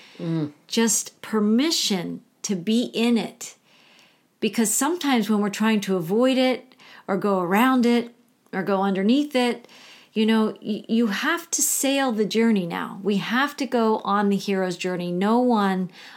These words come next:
Speaker 2: on the planet right now is immune to the changes that are unfolding. And those changes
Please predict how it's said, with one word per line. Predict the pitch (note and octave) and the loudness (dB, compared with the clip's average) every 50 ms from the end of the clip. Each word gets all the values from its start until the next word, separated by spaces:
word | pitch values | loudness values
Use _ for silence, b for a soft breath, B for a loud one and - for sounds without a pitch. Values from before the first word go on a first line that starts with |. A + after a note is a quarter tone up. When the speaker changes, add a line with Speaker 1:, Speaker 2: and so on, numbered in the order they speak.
| B B | B B
Speaker 2:
on | F3+ F#3+ G3 | 0 2 2
the | A3 A3+ | 2 0
planet | A3 - G3+ F#3+ F#3 F#3 F3+ E3+ | -2 -2 -2 -2 0 -2 -2 -2
right | F3 F3+ F3 E3+ | -4 -4 -4 -4
now | E3+ E3+ E3 E3 - - | -6 -6 -6 -6 -6 -4
is | F#3 F3 - | -4 -4 -2
immune | E3+ E3+ E3+ F3 F3+ F#3 F#3+ F3+ F3 F3 F3+ E3 | -2 -2 -2 -2 0 0 0 0 -2 -4 -6 -6
to | - F3+ | -8 -6
the | D#3+ F3 | -6 -6
changes | F3 - - - - G#3 G#3 G#3 G#3 F#3+ F3 F3 E3 D#3 D#3+ | -6 -6 -6 -4 -2 0 0 2 0 0 0 -2 -4 -4 -6
that | - F3 E3+ | -6 -6 -6
are | E3+ | -4
unfolding. | E3+ E3+ F3 E3+ - G#3+ A#3+ C4 A#3 G3 F#3 | -6 -6 -8 -6 -6 -4 -2 -2 -2 -2 -2
And | F#3+ G3 | -2 -2
those | G#3+ A#3+ C4 - - | 0 0 -2 -4 -6
changes | - - - C#4 D4+ E4+ F#4+ F#4 - G3+ F#3+ F3+ F#3 F#3 - | -6 -8 -4 -4 -2 -2 -2 -2 -2 -2 -2 -2 -2 -4 -6